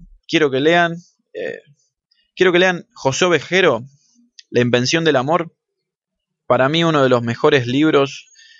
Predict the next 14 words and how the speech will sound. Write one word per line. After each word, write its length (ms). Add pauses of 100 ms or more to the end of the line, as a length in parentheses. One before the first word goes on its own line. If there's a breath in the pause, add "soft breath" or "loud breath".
(680 loud breath)
de 220
la 160
década 920
del 340
dos 200
mil. 380 (680)
Es 280
un 100
libro 240
totalmente 880 (640)
sobrevalorado, 1120
en 80
ese 200
sent-, 120